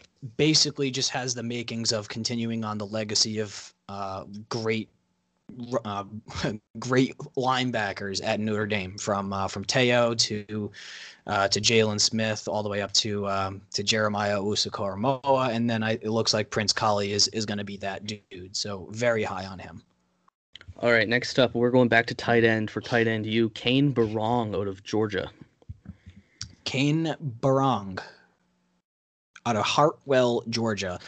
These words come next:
Speaker 1: Strange name, uh, six four, thir-, two hundred and thirty pounds. He was ranked ninth at his position, but as we know with Notre Dame, anyone who's gonna play tight end for them, one, has to be a guy that can block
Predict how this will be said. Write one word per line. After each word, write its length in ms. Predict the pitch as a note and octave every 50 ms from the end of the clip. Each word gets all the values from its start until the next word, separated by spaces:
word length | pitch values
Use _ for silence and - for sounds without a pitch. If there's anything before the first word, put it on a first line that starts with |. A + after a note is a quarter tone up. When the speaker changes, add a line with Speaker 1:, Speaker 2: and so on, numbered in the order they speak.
| - - -
Speaker 1:
Strange 460 | - - - - C#3 D3+ F3+ F3+ -
name, 300 | D3 B2+ A#2+ B2+ C#3 C#3+ - _ -
uh, 180 | - F#2 G2+ G2
six 360 | - - - - D3+ D3+ -
four, 380 | - - C#3 B2 C3+ - D3+ D3 _ - - - - - _ _ -
thir-, 420 | - - - - C#3 - - - - C3 - - -
two 260 | - - - F#3 F3
hundred 380 | D3 - D#3 D3+ D3+ D#3 D3+ C3+
and 340 | - B2 B2 A2+ A#2 A#2 -
thirty 260 | C3+ B2+ B2+ B2 B2
pounds. 460 | A#2 A#2+ - A#2 A#2 A#2 A#2 A#2 -
He 420 | - C3 B2+ B2 B2 B2 B2 - -
was 300 | - A#2+ B2 A#2+ A#2 A2+
ranked 280 | B2 D#3 D#3+ E3+ C3+ A2+
ninth 480 | G2+ G#2+ A2 A2 A#2 B2+ C3+ C3+ - B2+
at 160 | A2 G#2 -
his 200 | - G#2+ G#2 G#2
position, 680 | - - A2+ G2+ F#2+ A2 A2+ A2+ - C#3+ C#3 C3 B2+
but 280 | A#2 A2+ G#2+ G#2 G#2+ - - - - - - - - -
as 240 | - A#2+ B2+ C3+
we 140 | B2 C3+ B2+
know 180 | A#2+ B2 B2 A#2+
with 220 | A#2 A2 - -
Notre 240 | A#2+ A#2 A2+ A2 G#2+
Dame, 460 | G#2 A2 A2 A2+ A#2 A#2+ A#2+ B2 A#2+ - _ _ _ _ _ - _ _
anyone 440 | - C3 C#3 C3+ C#3 C3 C3 B2+ B2
who's 220 | A#2+ A#2 A#2+ A2+ A2+
gonna 180 | A#2+ A2+ A2+
play 320 | A2 - B2 A#2 A2 A2+ A2+ - - -
tight 240 | - A#2 A#2 A2 A2
end 200 | A2+ A#2 A#2 A2+
for 140 | - B2
them, 400 | A#2+ B2 B2 B2 B2 B2+ B2 G#2
one, 420 | A2+ A#2+ B2 A#2 B2 C#3+ D3+ D3+ D3+ -
has 260 | - A2+ A2 - -
to 80 | A#2
be 160 | A2 A2+ A#2 G#2+
a 80 | G#2+
guy 380 | G#2 A2 A2 A2 A2 A2+ A2+ A2+
that 260 | G#2+ A2 G#2+ G#2+ -
can 160 | - A2 G2
block 400 | F#2+ G#2+ A2 A#2 B2+ C3+ C3+ -